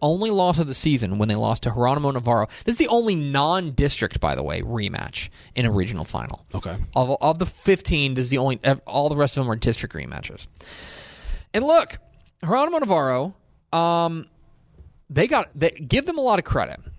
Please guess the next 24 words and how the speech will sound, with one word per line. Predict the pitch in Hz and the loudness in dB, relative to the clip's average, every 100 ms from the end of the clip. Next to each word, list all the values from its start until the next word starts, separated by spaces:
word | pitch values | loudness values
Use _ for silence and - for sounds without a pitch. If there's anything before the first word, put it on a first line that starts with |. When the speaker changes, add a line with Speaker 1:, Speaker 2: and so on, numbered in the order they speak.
| - - - | -20 -18 -2
Speaker 1:
You | 240 | 0
wanna | 320 | 2
talk | - 208 160 | 2 0 2
about | 147 - | -4 -2
fight. | 131 95 - _ - - _ - | -4 -4 -8 _ -20 -20 _ -2
They | 202 | -2
showed | 262 170 127 | 2 0 0
a | |
lot | 117 151 196 | 0 2 2
of | |
fight | - 180 135 | 0 0 2
last | 131 123 | 0 0
week | 123 | -2
against | 110 95 | -2 -2
Sinton. | - 73 57 - - _ | -2 -4 -10 -20 -20 _
They | 165 | 2
were | 247 | 2
down, | 165 127 131 131 156 240 - - - | 0 0 2 2 2 0 -8 -18 -18
and | - | -4
they | 135 | 0
were | 233 | 2
down | 165 143 135 127 110 | 2 0 0 -2 -4
fourteen | - 143 165 - - 226 226 | -4 2 2 2 0 0 2
nothing | 202 - 117 95 | 2 2 -2 -4